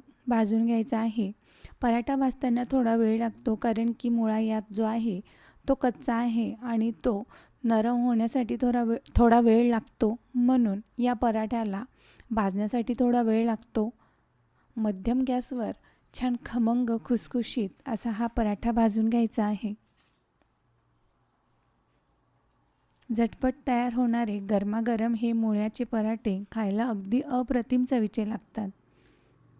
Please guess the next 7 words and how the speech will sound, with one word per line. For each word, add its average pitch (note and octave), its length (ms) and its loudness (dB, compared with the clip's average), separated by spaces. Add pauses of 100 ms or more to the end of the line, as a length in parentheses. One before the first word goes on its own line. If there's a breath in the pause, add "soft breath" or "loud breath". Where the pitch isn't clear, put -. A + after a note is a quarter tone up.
(2500 soft breath)
सारणामधील A3+ 640 0
संपूर्ण A#3+ 560 0
पाणी A#3 300 0
आपण A#3 280 -2
काढून A3 340 0
घेतलेलं A3 460 -2
असल्याकारणाने A3+ 920 -2